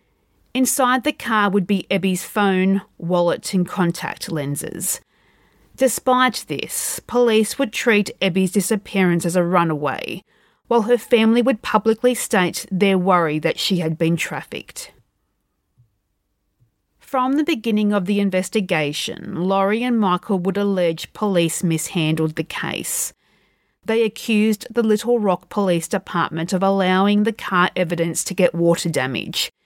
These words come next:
that they refused to check Ebby's phone pings, and they never officially interviewed the security guard who found Ebby's car, or Ebby's friend Danielle, who she stayed with in the lead up to her disappearance.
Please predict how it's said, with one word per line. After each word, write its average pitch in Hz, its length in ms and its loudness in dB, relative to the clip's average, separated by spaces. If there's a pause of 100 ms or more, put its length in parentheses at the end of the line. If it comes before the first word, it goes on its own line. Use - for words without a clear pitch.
(400)
that - 120 0
they 240 140 2
refused 226 640 2
to 262 140 2
check 196 500 0
Ebby's 180 380 -2
phone 180 400 2
pings, - 640 -10 (500)
and 233 120 2
they 247 100 4
never 240 360 2
officially 214 640 0
interviewed 180 640 0
the 180 80 0
security 196 600 0
guard - 480 -4
who 202 120 2
found 165 480 0
Ebby's 151 320 -4
car, 170 560 0 (500)
or 247 220 2
Ebby's 254 360 0
friend 180 420 2
Danielle, 160 720 2
who 180 180 0
she 196 220 0
stayed 180 480 0
with 165 260 0
in 180 80 2
the 180 120 4
lead 165 280 2
up - 180 0
to 170 120 -2
her 170 180 -2
disappearance. 139 1160 -2